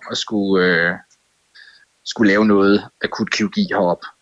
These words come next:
Altså, hvis vi kan planlægge os ud af det, så vil vi jo helst, øh, et sted hen, hvor at der er et bedre beredskab. Men det er jo noget med at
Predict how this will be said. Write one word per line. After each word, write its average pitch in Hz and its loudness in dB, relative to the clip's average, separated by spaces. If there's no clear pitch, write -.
Altså, 92 0
hvis 95 -4
vi 107 -4
kan 104 -4
planlægge 113 2
os - -4
ud 92 0
af 104 0
det, - 0
så 110 -2
vil 104 4
vi 101 2
jo 95 4
helst, 104 -2
øh, 107 4
et 90 0
sted 107 2
hen, 101 2
hvor 101 2
at - -6
der 104 0
er 95 0
et 92 -8
bedre 98 2
beredskab. 80 -4
Men 123 -2
det 117 -4
er 131 4
jo 131 4
noget 127 4
med 127 4
at 120 0